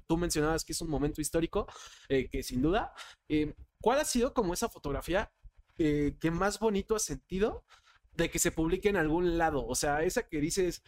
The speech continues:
o que fotografiaste que dices, "No mames, este, pues sí, justo, eh, acabo de fotografiar un momento ultra histórico".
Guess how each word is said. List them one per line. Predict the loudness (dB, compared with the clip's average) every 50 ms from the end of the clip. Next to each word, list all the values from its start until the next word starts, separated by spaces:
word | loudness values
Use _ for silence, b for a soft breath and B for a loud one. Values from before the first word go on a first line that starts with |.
| b
o | 0 0 0 2
que | 0 -2
fotografiaste | -2 -2 -2 0 0 0 0 0 -2 -2 -4 -4
que | -4 -4
dices, | -4 -4 -4 -2
"No | -2 0
mames, | 0 0 0 0 -2 -2 -2 -4
este, | -6 -6 -6 -4 -4 -2 -2 -4 b b b b b b b b b
pues | -2 0 0
sí, | 0 0 0 0
justo, | -2 -2 0 0 2 2 2 0
eh, | 0 -2 -2 -2 -2 -2 0 -2 -2
acabo | -2 -2 0 0 0
de | 0 -2
fotografiar | -4 -2 -2 0 0 -2 -2 -2 0 0 2 0
un | -2 -2 -2
momento | -2 -2 -2 -4 -6 -4 -2 -2 0 0 0 -2 -2 -4 -4 -2
ultra | 0 0 0 0 -2 -2 0 0
histórico". | 0 0 0 0 0 0 0 0 -2 -6 -8 -8 -10